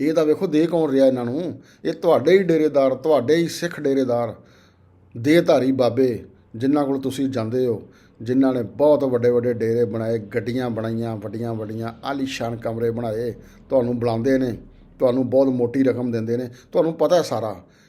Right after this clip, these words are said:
ਕਿ ਇਹ ਕੌਣ ਦਿੰਦਾ ਧਾਗੇ, ਕੌਣ ਬਣਦੇ ਨੇ। ਤੁਸੀਂ ਇੰਨੇ ਅਣਜਾਣ ਨਹੀਂ ਹੋ, ਤੁਸੀਂ ਬਹੁਤ ਵੱਡੇ ਪ੍ਰਚਾਰਕ ਹੋ, ਤੁਹਾਨੂੰ ਸਭ ਗੱਲਾਂ ਦਾ ਪਤਾ ਹੈ, ਪਰ ਤੁਸੀਂ ਬੋਲਦੇ ਨਹੀਂ ਉਹਨਾਂ ਬਾਰੇ।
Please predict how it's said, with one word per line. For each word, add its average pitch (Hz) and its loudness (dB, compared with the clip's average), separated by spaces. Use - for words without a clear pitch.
ਕਿ 151 -2
ਇਹ 151 0
ਕੌਣ 143 2
ਦਿੰਦਾ 120 0
ਧਾਗੇ, 117 -2
ਕੌਣ 120 -4
ਬਣਦੇ 120 -2
ਨੇ। 143 -4
ਤੁਸੀਂ 139 -4
ਇੰਨੇ 127 0
ਅਣਜਾਣ 120 -2
ਨਹੀਂ 135 0
ਹੋ, 113 -4
ਤੁਸੀਂ 135 -2
ਬਹੁਤ 135 2
ਵੱਡੇ 117 2
ਪ੍ਰਚਾਰਕ 123 -4
ਹੋ, 113 -4
ਤੁਹਾਨੂੰ 135 2
ਸਭ 165 0
ਗੱਲਾਂ 120 2
ਦਾ 117 -2
ਪਤਾ 107 -4
ਹੈ, 95 -12
ਪਰ 123 -6
ਤੁਸੀਂ 127 -8
ਬੋਲਦੇ 110 -4
ਨਹੀਂ 110 -6
ਉਹਨਾਂ 123 -4
ਬਾਰੇ। 113 -2